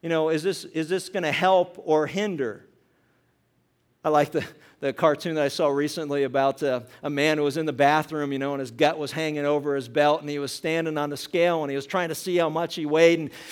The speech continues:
he was sucking in his gut, and his wife walked in and goes, "Sucking in your gut's not the problem.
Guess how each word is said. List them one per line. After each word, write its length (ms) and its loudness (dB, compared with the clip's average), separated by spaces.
he 140 -2
was 120 2
sucking 480 0
in 140 0
his 140 -2
gut, 320 6
and 100 -6
his 160 -6
wife 340 4
walked 300 0
in 160 -2
and 80 -4
goes, 300 2
"Sucking 440 -6
in 100 -2
your 80 -2
gut's 380 2
not 200 -2
the 60 -12
problem. 480 -4